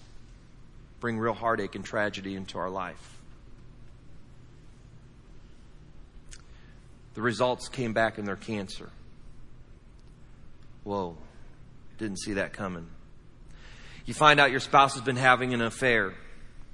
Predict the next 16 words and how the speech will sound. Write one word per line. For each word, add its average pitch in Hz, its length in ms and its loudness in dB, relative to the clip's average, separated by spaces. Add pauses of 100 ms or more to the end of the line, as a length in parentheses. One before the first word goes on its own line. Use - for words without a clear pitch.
(1600)
Whoa, 104 320 0 (640)
I 92 60 -8
didn't 110 180 -4
see 135 120 -2
that 127 200 0
coming. 85 320 -12 (920)
Your 131 100 2
folks 151 340 6
come 156 220 4
in 160 100 6
and 139 140 6
announce 147 240 6
that - 120 -10
they're 139 80 0
splitting 156 460 2
up. 143 200 4